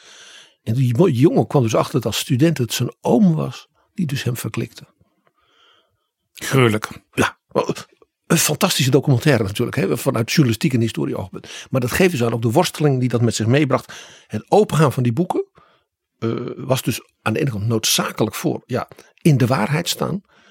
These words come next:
Speaker 1: maar leidt dus ook tot heel veel ook persoonlijk leed. Kunnen wij ons in onze vrije westerse wereld bijna niet indenken.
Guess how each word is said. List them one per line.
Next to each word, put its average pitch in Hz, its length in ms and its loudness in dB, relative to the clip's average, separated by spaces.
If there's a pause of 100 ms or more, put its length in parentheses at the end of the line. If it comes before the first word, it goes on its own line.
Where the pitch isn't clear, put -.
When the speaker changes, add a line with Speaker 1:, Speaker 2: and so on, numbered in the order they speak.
(220)
Speaker 1:
maar - 180 -4
leidt 127 380 2
dus 120 160 0
ook 143 160 -4
tot - 180 -6
heel 175 320 4
veel - 300 -2
ook - 160 -14
persoonlijk 147 580 -2
leed. 160 320 -2 (680)
Kunnen 135 200 2
wij 139 180 4
ons 160 220 0
in - 280 0 (160)
onze 135 340 -4
vrije 151 380 -2
westerse 123 360 -4
wereld 113 320 -4
bijna 107 260 -4
niet 107 180 -8
indenken. 95 420 -8